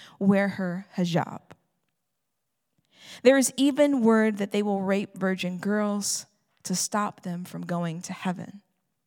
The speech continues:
Like Isaiah said, and like Isaiah,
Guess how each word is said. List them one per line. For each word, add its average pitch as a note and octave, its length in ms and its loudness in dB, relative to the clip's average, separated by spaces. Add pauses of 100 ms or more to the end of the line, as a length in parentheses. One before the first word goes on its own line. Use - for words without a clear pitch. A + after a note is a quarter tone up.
(1300)
Like G3+ 200 0
Isaiah G#3+ 440 2
said, E3 480 -4 (1500)
and F#3+ 220 0
like G3 240 0
Isaiah, E3 600 -6